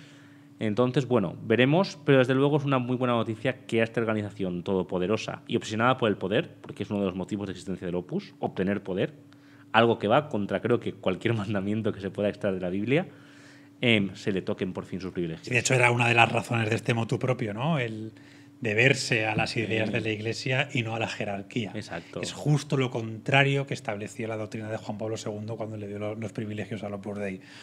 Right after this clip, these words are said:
Speaker 2: O sea, ha sido un órdago increíble y,
Speaker 1: Claro.
Speaker 2: vamos, maravilloso, mi opinión.
Speaker 1: Maravilloso. Aunque ha dado una de cal y otra arena. Justo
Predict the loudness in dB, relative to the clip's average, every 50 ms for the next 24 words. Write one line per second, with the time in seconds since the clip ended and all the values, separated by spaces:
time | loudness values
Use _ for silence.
0 | -20 -14 -4 -2 -2 0 2 2 2 2 0 0 2 2 4 4 6 6 6 6
1 | 6 4 4 4 0 -6 -16 -20 -20 -20 -20 -14 -4 0 2 2 2 0 -2 -2
2 | 0 2 4 4 4 4 4 4 4 4 2 0 -4 -4 -4 -4 -6 -8 -8 -8
3 | -10 -10 -10 -12 -12 -8 -6 -6 -6 -6 -10 -12 -14 -16 -16 -20 -20 -20 -20 -20
4 | -20 -10 -4 -2 0 0 0 0 0 -2 -4 -6 -6 -10 -10 -8 -8 -4 0 0
5 | 2 2 2 2 0 -2 -6 -10 -16 -18 -18 -20 -20 -20 -10 0 2 4 6 8
6 | 8 10 10 8 8 6 6 8 8 8 10 10 8 8 8 8 8 8 8 6
7 | 6 6 2 2 2 0 0 0 2 4 4 6 6 4 2 0 -8